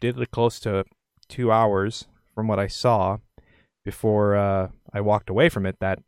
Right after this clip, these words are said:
evening, and next day when I went back to this file,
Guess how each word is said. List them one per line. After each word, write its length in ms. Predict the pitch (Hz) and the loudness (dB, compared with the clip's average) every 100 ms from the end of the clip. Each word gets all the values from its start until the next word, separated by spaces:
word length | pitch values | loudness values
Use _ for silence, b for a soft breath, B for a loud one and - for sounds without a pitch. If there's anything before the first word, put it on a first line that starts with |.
| - | -8
evening, 480 | 120 107 95 117 120 | -6 -6 -4 -4 -2
and 600 | 104 104 104 101 98 - _ _ _ _ _ | -2 -2 0 -2 -4 -8 _ _ _ _ _
next 240 | 107 107 - | -8 -6 -2
day 140 | 110 | 2
when 140 | 110 107 | 2 2
I 40 | |
went 140 | 107 - | 0 -2
back 200 | 113 - | -4 -4
to 240 | - 135 127 | -4 0 0
this 240 | 123 117 | 0 -4
file, 580 | - - 165 180 120 143 | -8 -4 0 2 2 0